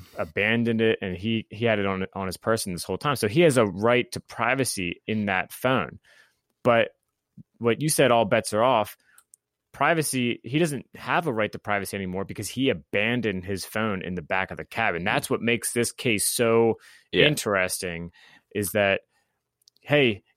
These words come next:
Speaker 1: you, you, you abandoned your phone, uh, during a, a commission of a crime. It's now considered anybody's property.
Speaker 2: Correct.
Speaker 1: If the cabbie would have taken it, it would have been his, like, again,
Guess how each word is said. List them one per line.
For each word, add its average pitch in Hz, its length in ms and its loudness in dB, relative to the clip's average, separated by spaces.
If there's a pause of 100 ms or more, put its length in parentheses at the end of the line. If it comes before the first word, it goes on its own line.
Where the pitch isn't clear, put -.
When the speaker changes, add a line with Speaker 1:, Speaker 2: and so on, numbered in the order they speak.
Speaker 1:
you, 165 460 6
you, 143 360 -2 (100)
you 147 180 4
abandoned 127 480 2
your 113 100 0
phone, 123 480 0 (100)
uh, - 60 -8 (260)
during 110 380 -2
a, 92 220 -2 (220)
a - 80 -8
commission 120 360 -2
of 104 80 0
a 95 40 -2
crime. 113 540 2 (540)
It's - 180 0
now 127 220 4
considered 113 760 2 (280)
anybody's 113 580 2
property. 85 600 -6 (160)
Speaker 2:
Correct. 90 200 4
Speaker 1:
If - 60 0
the - 40 -12
cabbie 156 300 2
would 190 160 4
have 185 100 2
taken 180 340 0
it, 196 200 -2 (180)
it 151 60 2
would 165 140 4
have 156 100 0
been 165 180 4
his, 147 640 2 (400)
like, 104 220 -6
again, 107 340 -4